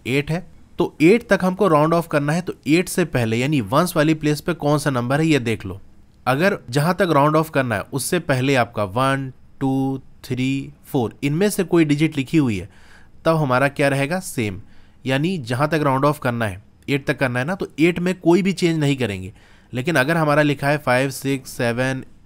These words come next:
एट या नाइन, इनमें से कोई डिजिट लिखी हुई है, तो हम जहाँ तक राउंड ऑफ करना है, उसमें प्लस वन कर देंगे। तो एटी सेवन में देख रहे हो, सेवन में हमारा क्या होगा? हम प्लस वन कर देंगे, यानी इस एट में हम वन प्लस कर देंगे, तो नाइन बन जाएगा।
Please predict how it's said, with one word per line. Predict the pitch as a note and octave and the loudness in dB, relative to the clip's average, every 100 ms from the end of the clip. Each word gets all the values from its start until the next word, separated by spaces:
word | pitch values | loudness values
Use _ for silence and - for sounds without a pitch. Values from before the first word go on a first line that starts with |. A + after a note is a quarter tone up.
| B2 | -6
एट | B2 B2+ B2+ - - - | -2 -2 -4 -12 -20 -10
या | C3+ D#3 | 2 4
नाइन, | D3 A#2 F#2+ - | 4 2 -2 -4
इनमें | C#3+ G3 | 0 0
से | G3 | 0
कोई | F3 D#3 | 0 2
डिजिट | D3+ D#3 | 2 0
लिखी | C#3+ A#2 | -2 -2
हुई | C3+ C3 | 0 0
है, | E3+ G#3 - | -2 -6 -8
तो | B2+ | -4
हम | G#2+ F#3 - | -2 -4 -6
जहाँ | A#2 A2+ D3 | -8 -2 -2
तक | D#3+ C3+ | 0 0
राउंड | B2+ C3+ | 2 2
ऑफ | C#3+ | 0
करना | - A#2 A#2+ | 0 -2 -2
है, | |
उसमें | D3 F3+ E3+ | -4 -6 -2
प्लस | D3+ D3 | 0 0
वन | C#3+ | 0
कर | B2+ A#2+ | -2 -2
देंगे। | G#2 G2 F2+ - _ - - - - | -4 -6 -10 -14 _ -20 -20 -10 -4
तो | - | -2
एटी | D#3+ D#3 A#3+ | 0 0 0
सेवन | G3 F3+ F#3 | 0 0 0
में | D#3 | 0
देख | D#3 D#3 | 0 0
रहे | E3 | -2
हो, | A3 - - - | -4 -10 -20 -20
सेवन | - C#3 C3+ D#3+ | -4 0 0 0
में | D#3+ | 0
हमारा | D3 C#3+ | 2 2
क्या | D#3+ F3+ | 2 2
होगा? | C3+ A#2 F#2 F#2+ - - | 2 2 -4 -10 -14 -6
हम | A#2 | -6
प्लस | A#2 C3+ C#3 | -2 -2 0
वन | C#3 C#3 | -2 -2
कर | C#3+ | -2
देंगे, | D3 D#3 E3 G#3 - - - - - | 0 -2 -4 -10 -16 -20 -20 -20 -8
यानी | B2+ C#3+ | -2 0
इस | F3 - - | 0 -2 -6
एट | B2+ D3 E3 | 0 2 2
में | E3 C3 | 0 0
हम | C3+ E3 | -2 0
वन | C#3 C#3+ | 0 2
प्लस | C#3 C#3 | 0 -2
कर | - B2 | -2 -2
देंगे, | C3 D3 | -2 -4
तो | D#3+ | -4
नाइन | D#3+ B2+ B2+ | 0 2 2
बन | A#2 A2 | 0 -2
जाएगा। | G2+ F#2 F#2 | -2 -4 -6